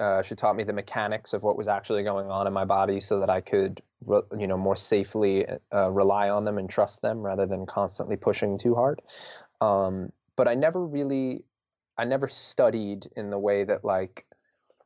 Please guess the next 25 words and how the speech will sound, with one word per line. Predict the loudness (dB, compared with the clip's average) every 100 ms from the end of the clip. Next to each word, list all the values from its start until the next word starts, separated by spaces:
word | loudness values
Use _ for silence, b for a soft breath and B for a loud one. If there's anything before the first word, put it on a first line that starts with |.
| _ _ _ _ -4
you | 0
know, | 2
like, | 2 0 0
any | 0 0 -2
holiday | 0 2 4 4 0
that | -2
comes | -6 -6 -4
around | -4 -2 -4 -6
and, | -6
like, | -6 -4
your | -4
family | 0 2 2 0 0
who |
doesn't | 0 0
see | -4 -2
you | 2 2 2
is | 0
just | -2 -2 0
like, | 2 4
"You | 2 2
should | 0 2
go | 4 4 4
do | 2
The | 2 0
Voice. | 0 0 4 4 2 -2